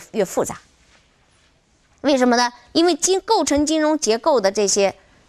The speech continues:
基础元素都源自于信用活动。啊，我们说货币市场的发达，它取决于商业信用，啊，取决于银行信用。而资本市场的发达呢，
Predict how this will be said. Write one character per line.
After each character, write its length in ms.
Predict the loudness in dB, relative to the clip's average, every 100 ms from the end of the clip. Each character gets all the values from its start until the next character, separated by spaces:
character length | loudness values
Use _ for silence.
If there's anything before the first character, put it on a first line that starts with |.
| _
基 200 | -6 -4
础 180 | -4 -4
元 240 | -2 -2 -2
素 220 | -6 -8 _ _
都 220 | -2 0 2
源 240 | 2 0
自 160 | -4 -6
于 100 | -6
信 180 | -4
用 140 | -6 -6
活 160 | -10
动。 160 | -16 -16 _ _ _ _ _ _ _ _ _ _ _ _ _ _ _ _ _ _ _ _ _
啊， 120 | -20 -20 _
我 100 | 2
们 100 | 2
说 200 | 4 2
货 200 | 0 0
币 140 | 0 0
市 180 | 0 2
场 180 | 2 0
的 60 |
发 220 | 0 0
达， 240 | 0 -2 -6 -16 _ _ _ -4
它 140 | -2
取 200 | -2 -2
决 180 | 0 0
于 40 |
商 240 | 0 0 2
业 160 | 0
信 220 | 0 -2
用， 240 | 0 -2 -4 _ _ _ _ _ _
啊， 160 | -6 -4
取 180 | -4
决 160 | 0 0
于 20 |
银 240 | 2 0 2
行 180 | 0
信 240 | 0 -2 -2
用。 180 | -4 -6 _ _ _ _ _ _ _ _ _ _ _ _ _ _ _ _ _ -4
而 120 | -4
资 240 | 0 0 2
本 140 | 2
市 160 | 0 0
场 220 | 2 0
的 80 | 0
发 200 | 0 0
达 180 | 0 -2
呢， 180 | -4